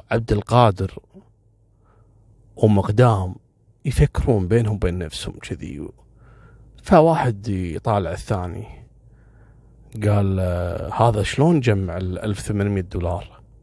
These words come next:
قال: "والله ما أدري." قال: "إيش رأيك ناخذهم منه؟" قال: "ها؟" هذول عبد القادر ومقدام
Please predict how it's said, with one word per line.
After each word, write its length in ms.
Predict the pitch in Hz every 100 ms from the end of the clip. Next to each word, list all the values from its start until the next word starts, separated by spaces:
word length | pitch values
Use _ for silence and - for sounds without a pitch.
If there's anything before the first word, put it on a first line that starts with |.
| - _ _ _ _ _
قال: 200 | 110 101
"والله 320 | 95 104 98
ما 140 | 98 87
أدري." 280 | - - - - _ _ _ _ _ _ _ _ _ _ _ _ _ - 107 107
قال: 160 | 107
"إيش 220 | 104 -
رأيك 460 | - 208 147 117 -
ناخذهم 540 | 104 - 113 92 92
منه؟" 320 | 90 87 - - - _ _ _ _ _ _ _ _ _ - _ - 127
قال: 200 | 110 101
"ها؟" 340 | 110 123 143 - _ _ _ _ - - -
هذول 480 | 127 139 208 208
عبد 220 | 120 123 127
القادر 720 | 104 139 165 170 117 90 - _ _ _ _ _ _ _
ومقدام 800 | 113 113 113 113 156 135 113